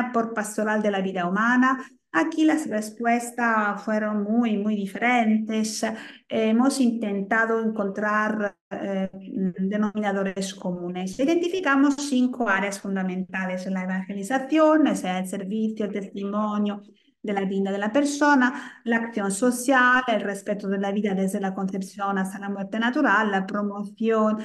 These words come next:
del florecimiento humano y la dignidad, la atención a la fragilidad,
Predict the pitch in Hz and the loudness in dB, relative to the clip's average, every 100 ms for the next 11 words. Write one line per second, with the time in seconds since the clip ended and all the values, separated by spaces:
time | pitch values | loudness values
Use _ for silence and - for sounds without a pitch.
0 | - _ 214 220 214 208 196 214 208 196 | -10 _ -2 0 0 -4 -4 -2 0 -2
1 | 196 202 196 190 190 190 208 247 240 190 | -2 -2 0 0 0 -2 2 2 4 2
2 | 196 - 214 202 208 202 196 190 185 - | 0 -2 -2 -2 -2 -2 -2 -6 -6 -12
3 | - 190 - 185 185 190 180 | -8 -8 -8 -6 -4 -2 -2